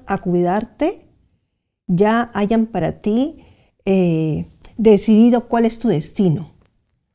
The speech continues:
¿no? Eso es algo, algo en lo que, cual tenemos que, que seguir reparando un montón.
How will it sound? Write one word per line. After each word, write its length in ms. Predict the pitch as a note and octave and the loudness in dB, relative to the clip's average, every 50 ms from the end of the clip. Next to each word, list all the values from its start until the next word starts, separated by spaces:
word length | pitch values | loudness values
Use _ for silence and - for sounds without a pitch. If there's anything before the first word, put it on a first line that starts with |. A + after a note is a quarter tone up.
| _ _ _ | _ _ _
¿no? 280 | F3+ F3+ F3+ G3 - - - _ _ _ _ _ _ _ _ _ _ | -6 -4 -4 -4 -6 -8 -18 _ _ _ _ _ _ _ _ _ _
Eso 440 | - A3+ A3+ A3 - - D4 D#4+ | 2 2 2 2 2 2 4 4
es 280 | D#4 A3 G#3+ G#3+ G#3+ - | 4 4 2 2 2 2
algo, 640 | A#3+ A#3 A3+ A3 A3+ A3 G#3 G3 G3 F#3 F3+ - - _ | 0 0 2 0 0 2 2 2 2 0 -2 -4 -8 _
algo 220 | - G#3 A3+ B3 | 2 4 4 6
en 80 | B3+ B3+ | 6 4
lo 100 | B3 A#3 | 2 2
que, 200 | - F3+ - - | 0 -4 -6 0
cual 220 | - G#3 G#3 G#3+ | 0 2 2 2
tenemos 340 | - A3 G#3 G3 G3+ A3+ A3+ | 2 2 2 2 2 0 0
que, 240 | - - G#3 D#3+ - | 0 -2 -2 -2 -2
que 160 | - G3 F3 F3 | -2 -4 -4 -2
seguir 260 | - G3 E3+ F3+ G3+ | -2 -4 -2 0 0
reparando 420 | A3 G#3+ - D3 E3+ E3+ F#3+ G3+ | -2 0 -2 -2 0 0 2 2
un 60 | G#3+ | 2
montón. 500 | G#3 F3+ E3 E3 E3 F3+ F#3 F#3 F3+ - | 2 2 0 0 0 0 0 0 -2 -4